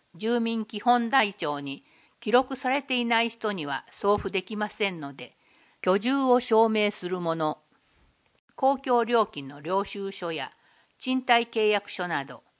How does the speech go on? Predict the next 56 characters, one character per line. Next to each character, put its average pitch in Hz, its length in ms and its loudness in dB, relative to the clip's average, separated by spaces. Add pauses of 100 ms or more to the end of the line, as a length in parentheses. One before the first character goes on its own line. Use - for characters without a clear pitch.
(440)
住 208 300 -6
所 147 200 -8
と 135 260 -12 (120)
名 156 220 -6
前 226 320 2
を 220 120 2
確 - 280 -8
認 247 280 0
で 240 120 -4
き 247 180 -4
る 233 100 -4
も 160 140 -4
の 135 200 -10
を 123 40 -12
持 143 140 -12
っ - 40 -12 (200)
て、 123 160 -14 (600)
市 - 200 -8
役 190 220 0
所 147 260 -6
生 220 260 0
活 226 280 -2
環 226 240 -2
境 220 300 -2
グ 220 160 -8
ル 247 140 0
ー - 40 -2
プ 143 160 -16
で 139 300 -12
無 170 240 -8
料 220 260 4
ゴ 185 140 -2
ミ 233 140 -2
シ 277 260 0
ー 220 40 -6
ル 185 80 -4
の 139 160 -8
交 202 240 2
付 254 120 -8
手 247 120 -2
続 254 220 -10
き 190 160 -12
を 123 80 -10
し - 100 -16
て 147 120 -10
く 143 100 -12
だ 147 140 -10
さ 139 220 -6
い。 - 80 -18 (1080)
そ 269 160 -4
の 320 140 2
他、 160 440 -2
各 277 300 -4
種 147 160 -8
ゴ 156 180 -8
ミ、 175 260 -10